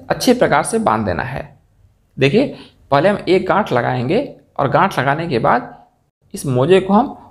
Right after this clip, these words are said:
और भी अच्छी तरीके से ऊपर की तरफ खींच देंगे। मोजे को सही प्रकार से बैठाने के बाद इसके गर्दन को हम और भी अच्छी तरीके से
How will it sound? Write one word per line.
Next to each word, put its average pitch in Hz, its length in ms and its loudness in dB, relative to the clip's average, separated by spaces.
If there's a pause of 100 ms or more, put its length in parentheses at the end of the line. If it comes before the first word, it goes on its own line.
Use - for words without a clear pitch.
(200)
और 214 160 4
भी 214 120 0
अच्छी - 260 -6
तरीके 151 360 0
से - 180 -4 (140)
ऊपर 151 260 2
की 170 80 -8
तरफ - 240 0
खींच 104 160 0
देंगे। - 420 -4 (1300)
मोजे 156 340 4
को 240 140 2
सही 180 260 4
प्रकार 160 300 2
से 160 120 -2
बैठाने 143 440 0
के 120 120 0
बाद 233 300 2 (580)
इसके 143 240 0
गर्दन 175 340 2
को 127 140 -2
हम 214 260 0 (400)
और 196 160 4
भी 220 120 2
अच्छी - 240 -4
तरीके 185 340 0
से 269 140 -2